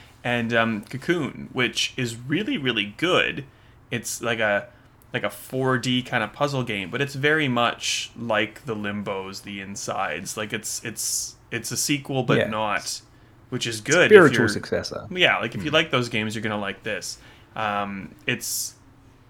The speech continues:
Speaker 1: it's very colorful. It's, it's different in that aspect. It's, it's very colorful and full of light and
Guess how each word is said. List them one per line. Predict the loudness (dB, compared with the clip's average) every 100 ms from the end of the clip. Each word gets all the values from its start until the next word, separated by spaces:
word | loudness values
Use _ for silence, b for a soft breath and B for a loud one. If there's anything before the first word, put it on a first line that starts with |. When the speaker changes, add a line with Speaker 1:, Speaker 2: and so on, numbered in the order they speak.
| 0
Speaker 1:
it's | 0 0
very | 2 6 6
colorful. | 4 2 2 2 4 4
It's, | 2 -2
it's | -8 -8
different | -10 -6 -4 -2 -2
in | 0
that | 2 4
aspect. | 2 0 -6 -8 -8
It's, | -14 -12 -10
it's | -10 -6
very | -2 -2
colorful | -4 -8 -8 -8
and | -8
full | -8 -10
of | -2
light | 0 0 -2 -12 b b b
and | -8 -6 -6 -8 -10